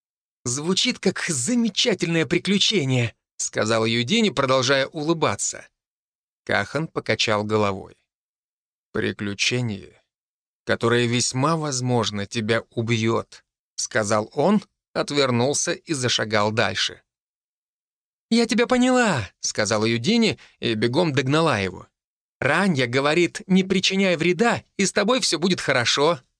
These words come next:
«Но в данном случае она мудра», — ответил Кахан. «Она мудра во всём», — заявила Юдини. «Путь будет трудным, монашка», — сказал он.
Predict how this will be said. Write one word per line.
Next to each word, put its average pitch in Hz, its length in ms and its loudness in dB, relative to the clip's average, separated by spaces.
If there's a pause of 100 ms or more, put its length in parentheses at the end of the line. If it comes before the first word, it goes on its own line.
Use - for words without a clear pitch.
(580)
«Но 104 520 -2
в 104 80 -8
данном 113 340 0
случае 117 640 -2
она 110 260 0
мудра», — 107 560 0 (280)
ответил 107 500 -6
Кахан. 101 540 -12 (380)
«Она 135 240 0
мудра 147 280 0
во 202 120 2
всём», — 196 480 0 (200)
заявила 110 440 0
Юдини. 113 600 -2 (920)
«Путь 120 340 0
будет 113 320 -2
трудным, 120 500 -2
монашка», — 104 880 -2
сказал 101 540 -2
он. 104 220 -8